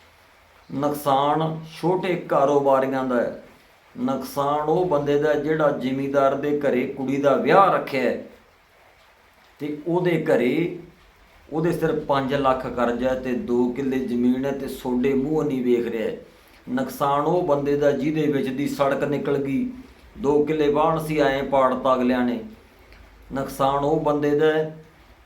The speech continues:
ਜਿਹਨੂੰ ਅਗਲਿਆਂ ਨੇ ਪੈਸੇ ਰੱਖਤੇ ਤੇ ਧੱਕੇ ਨਾਲ ਜ਼ਮੀਨ ਅਕਵਾਇਰ ਕਰ ਲਈ, ਕਹਿੰਦੇ, "ਚੱਕਣੀ ਆ ਚੱਕ ਲਓ,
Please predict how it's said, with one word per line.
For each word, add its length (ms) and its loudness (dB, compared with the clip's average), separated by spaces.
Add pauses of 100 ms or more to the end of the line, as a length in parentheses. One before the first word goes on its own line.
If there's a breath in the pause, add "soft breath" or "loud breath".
ਜਿਹਨੂੰ 440 0
ਅਗਲਿਆਂ 280 2
ਨੇ 100 0
ਪੈਸੇ 460 2
ਰੱਖਤੇ 460 0
ਤੇ 120 -4
ਧੱਕੇ 480 -4
ਨਾਲ 260 0
ਜ਼ਮੀਨ 480 -2
ਅਕਵਾਇਰ 420 0
ਕਰ 240 -2
ਲਈ, 200 -4
ਕਹਿੰਦੇ, 280 -4
"ਚੱਕਣੀ 440 -4
ਆ 80 -2
ਚੱਕ 340 -6
ਲਓ, 320 0